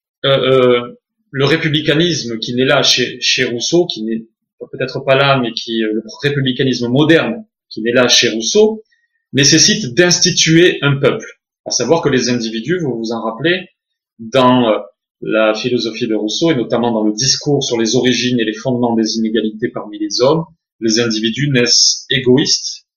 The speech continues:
et, euh, séparés, donc asociaux, séparés les uns des autres. Il est donc nécessaire en politique de forcer en permanence le lien,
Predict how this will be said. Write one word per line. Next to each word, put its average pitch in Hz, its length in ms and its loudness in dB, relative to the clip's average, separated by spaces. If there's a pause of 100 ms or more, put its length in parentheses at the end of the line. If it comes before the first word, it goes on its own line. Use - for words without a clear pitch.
(320)
et, 143 240 2
euh, 139 80 4
séparés, 139 580 2
donc 117 340 -4
asociaux, 139 800 -2
séparés 127 460 -2
les 120 200 0
uns 117 60 -4
des 107 240 -6
autres. 147 240 0 (960)
Il 127 160 2
est 131 60 4
donc 139 260 2
nécessaire 135 580 2
en 120 120 0
politique 117 400 -4
de 117 80 -4
forcer - 380 -2
en 120 120 -2
permanence 120 1000 -2 (560)
le 117 240 2
lien, 156 460 2